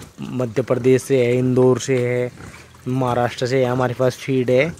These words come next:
तो उतनी दूर से तो नहीं ख़रीद पाएंगे दोस्तों, क्योंकि बहुत दूर बैठ जाता है, Transportation cost है काफ़ी ज़्यादा आ जाएगी।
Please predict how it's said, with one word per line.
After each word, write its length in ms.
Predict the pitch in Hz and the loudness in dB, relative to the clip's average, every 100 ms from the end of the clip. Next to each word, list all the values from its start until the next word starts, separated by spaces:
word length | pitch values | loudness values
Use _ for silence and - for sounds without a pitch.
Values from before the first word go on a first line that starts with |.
| - - - - | -18 -20 -20 -6
तो 80 | 147 | -2
उतनी 220 | 151 180 | 0 0
दूर 220 | 175 160 | 2 2
से 120 | 151 147 | 2 2
तो 80 | |
नहीं 160 | 151 131 | 2 2
ख़रीद 260 | 135 127 123 | 0 0 2
पाएंगे 260 | 117 117 120 | 0 0 0
दोस्तों, 380 | 117 - 165 185 - | -2 -2 -6 -6 -10
क्योंकि 200 | 131 127 | -8 -6
बहुत 280 | 120 110 117 | -4 0 0
दूर 260 | 113 127 123 | 2 2 4
बैठ 140 | 120 | 2
जाता 380 | 110 107 110 123 | 2 -2 -2 -2
है, 200 | 117 143 160 - - - - | -2 -2 -4 -16 -20 -12 -2
Transportation 800 | 135 135 - 139 127 131 - 127 | 2 2 0 -2 0 -2 -4 -6
cost 460 | - 120 120 - 135 | -2 -2 -2 -2 0
है 200 | 113 113 - | 0 -2 -2
काफ़ी 340 | 127 131 151 | 0 0 0
ज़्यादा 280 | 139 135 127 | 0 2 2
आ 40 | 123 | 0
जाएगी। 360 | 123 123 139 | 0 0 -4